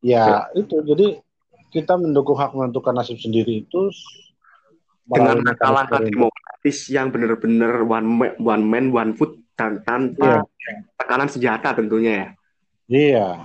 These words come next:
Speaker 2: Oh.
Speaker 1: Kenapa? Karena kalau selama masih ada operasi militer di Papua, eh, dalam, tanpa atau dengan tanda kutip ya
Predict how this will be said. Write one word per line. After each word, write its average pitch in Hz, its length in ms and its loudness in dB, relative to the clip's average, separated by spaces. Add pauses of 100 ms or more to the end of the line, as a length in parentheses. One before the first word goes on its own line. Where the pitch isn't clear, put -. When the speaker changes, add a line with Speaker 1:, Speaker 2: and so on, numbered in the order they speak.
(400)
Speaker 2:
Oh. 104 560 -4
Speaker 1:
Kenapa? 160 400 0 (160)
Karena 190 240 2
kalau 190 320 2
selama 175 400 2
masih 170 400 2
ada 139 400 2 (1000)
operasi 120 500 -2
militer 117 400 0
di 117 80 -4
Papua, 147 640 2
eh, 113 600 -2 (420)
dalam, 113 400 0 (1200)
tanpa 127 400 -2
atau 117 400 0
dengan 120 240 -2
tanda 117 240 -2
kutip 147 480 0
ya 123 160 -2